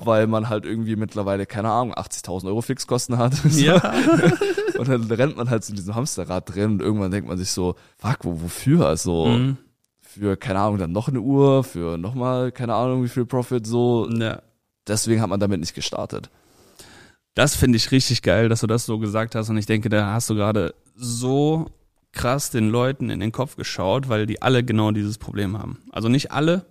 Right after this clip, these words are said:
Speaker 2: ihr natürlich nicht, die jetzt zuschauen, <laughs> aber, aber viele, wirklich viele, dieses goldene Hamsterrad zu erbauen und da auch nicht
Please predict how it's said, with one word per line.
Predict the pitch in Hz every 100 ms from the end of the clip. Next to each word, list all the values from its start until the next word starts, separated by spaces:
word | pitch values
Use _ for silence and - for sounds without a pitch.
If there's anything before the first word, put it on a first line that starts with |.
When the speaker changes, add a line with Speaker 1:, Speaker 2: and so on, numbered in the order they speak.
| _ _ _
Speaker 2:
ihr | 123
natürlich | 120 - 104 -
nicht, | 139 -
die | 127
jetzt | 123
zuschauen, | - 131 135 135 135
<laughs> | 135 -
aber, | - - 113 131 - 196 127
aber | - 120 117
viele, | 113 135 135 117 - -
wirklich | 131 131 117
viele, | - 135 117 - -
dieses | 113 110 113
goldene | 123 131 120
Hamsterrad | 120 131 117 117 120
zu | -
erbauen | 80 123 120 127 135
und | 110 117
da | 113
auch | - 113
nicht | 117 120 -